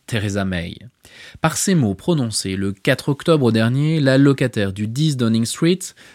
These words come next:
vise directement la Convention européenne des droits de l'homme.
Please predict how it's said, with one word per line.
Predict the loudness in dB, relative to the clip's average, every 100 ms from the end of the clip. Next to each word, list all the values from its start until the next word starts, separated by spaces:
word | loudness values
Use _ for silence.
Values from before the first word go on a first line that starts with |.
| -8
vise | -2 0 0 -4 _ _
directement | -2 2 2 0 -4 -6 -10 _
la | -8 -6
Convention | -4 -4 -4 -2 -4 -4 _ -2
européenne | 2 4 4 2 0 -2 -6 -10 _
des | -4
droits | 0 0
de | -2
l'homme. | -8